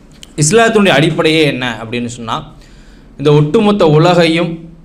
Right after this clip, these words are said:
படைத்து பராமரிக்கக்கூடியவன் ஒரே ஒருவன் தான், ஆண்டவன். அந்த ஒரே ஒரு இறைவனை மட்டும்தான் வணங்கணும். அவனை தவிர வேற யாரும் எதுவும் கடவுள் கிடையாது. அவனுடைய ஆற்றல்களோ சக்தியோ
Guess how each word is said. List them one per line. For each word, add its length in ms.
படைத்து 420
பராமரிக்கக்கூடியவன் 1120
ஒரே 260
ஒருவன் 400
தான், 180
ஆண்டவன். 540
அந்த 260
ஒரே 360
ஒரு 320
இறைவனை 480
மட்டும்தான் 720
வணங்கணும். 440
அவனை 400
தவிர 340
வேற 180
யாரும் 640
எதுவும் 520
கடவுள் 400
கிடையாது. 720
அவனுடைய 480
ஆற்றல்களோ 720
சக்தியோ 680